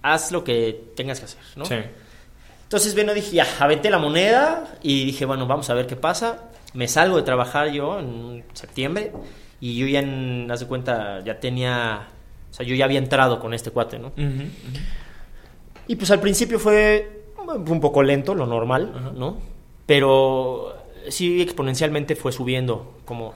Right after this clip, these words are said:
Speaker 1: yo ya, yo, yo para cuando en-, tenía, um, o entré al estudio, yo ya tenía más o menos una cierta cantidad de gente que ya medio me conocía, ¿no?
Speaker 2: Ujú.
Speaker 1: Entonces, también eso a mí me ayudó mucho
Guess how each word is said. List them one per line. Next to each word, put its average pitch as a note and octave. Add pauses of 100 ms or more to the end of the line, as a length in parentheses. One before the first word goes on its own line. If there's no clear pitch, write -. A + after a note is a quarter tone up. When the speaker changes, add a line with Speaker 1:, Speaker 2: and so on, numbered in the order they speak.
Speaker 1:
yo F#3+
ya, A#3
yo, A3+
yo B3+
para G3+
cuando C3+ (280)
en-, C#3+
tenía, D3
um, A2+ (100)
o C3+
entré C3+
al E3+
estudio, D3
yo D3+ (180)
ya G3
tenía F3
más G3+
o G3+
menos F3+
una E3+
cierta E3+
cantidad C#3+
de D3
gente D3
que A#2+
ya B2
medio C3+
me A#2+
conocía, B2
¿no? A2+
Speaker 2:
Ujú. C#3+ (1080)
Speaker 1:
Entonces, C#3
también C3
eso C3+
a -
mí C#3
me C#3
ayudó C3
mucho C#3